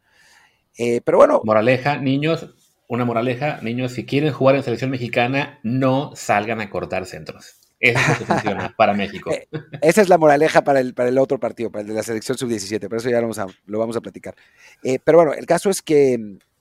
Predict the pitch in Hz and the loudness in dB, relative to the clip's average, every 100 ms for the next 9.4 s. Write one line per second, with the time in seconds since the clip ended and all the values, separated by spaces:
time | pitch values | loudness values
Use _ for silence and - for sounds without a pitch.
0 | _ _ _ _ - 143 156 165 202 196 | _ _ _ _ 0 0 2 2 4 4
1 | 208 196 - 139 - 175 180 175 - _ | 4 0 0 0 2 2 4 4 0 _
2 | _ 117 113 110 - 107 - 131 139 127 | _ -8 -6 -8 -12 -12 -8 -6 -6 -6
3 | 127 123 127 123 127 131 - 107 101 113 | -6 -6 -4 -4 -4 -6 -8 -10 -8 -6
4 | 120 120 123 117 107 127 135 - _ 107 | -6 -4 -6 -4 -2 0 0 -8 _ -12
5 | 98 - _ _ - 107 107 107 _ _ | -12 -14 _ _ -10 -8 -6 -10 _ _
6 | - 131 127 117 113 - 127 123 120 123 | -4 0 2 0 -4 -4 -2 -2 -6 -10
7 | - 131 156 113 104 127 170 - _ _ | -8 -4 -2 -2 -2 -2 -2 -8 _ _
8 | _ _ 117 113 110 139 135 139 156 151 | _ _ 0 0 0 0 2 2 0 -2
9 | 151 180 196 | -2 0 0